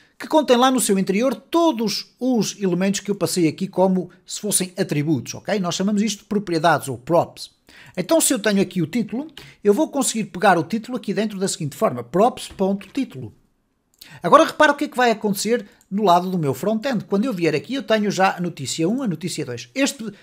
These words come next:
erro que aqui está a ser originado foi que, entretanto, no processo de desenvolvimento, houve ali uma fase em que os fecheiros foram guardados e o projeto foi novamente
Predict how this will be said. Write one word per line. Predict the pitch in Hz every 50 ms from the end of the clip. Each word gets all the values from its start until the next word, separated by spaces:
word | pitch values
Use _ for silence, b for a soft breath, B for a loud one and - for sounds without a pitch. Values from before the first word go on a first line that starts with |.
| b b b
erro | 233 247 254 220 208 202
que | 202 208
aqui | 202 202 - 175
está | 156 - - - 170 165
a | 165 160 165 151
ser | - 147 123
originado | 131 135 151 143 139 160 180 208 240 226
foi | - 240 214
que, | 208 - - - 160
entretanto, | 165 156 160 - - 185 160 131 151
no | 139 135
processo | - - - 180 147 - - -
de | 139 147
desenvolvimento, | 135 120 127 131 127 147 160 156 170 165 160 175 185 185 - 226 - B B B B B B B
houve | B 190 180 175
ali | 202 190 190 190
uma | 185 196
fase | 175 - 214 196 165 135 151
em | 156
que | 139 151
os | 165 156
fecheiros | - - 185 175 139 -
foram | - 160 160 156
guardados | 160 165 160 190 180 156 - - -
e | 226 226
o | 208
projeto | - - 170 180 156 143 214 202 151 - -
foi | - 160 156
novamente | 147 147 143 156 160 160 139 117 120 -